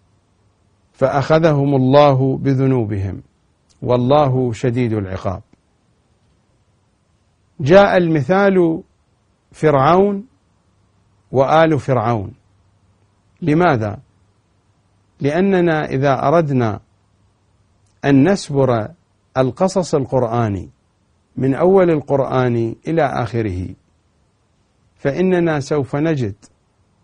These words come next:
بأن أكثر أمة كذبت بالآيات فرعون وقوم فرعون،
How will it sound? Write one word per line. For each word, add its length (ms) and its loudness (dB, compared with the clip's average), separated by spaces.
بأن 460 0
أكثر 600 -2
أمة 680 -6
كذبت 640 -2
بالآيات 800 -2
فرعون 880 -2
وقوم 400 -2
فرعون، 400 -10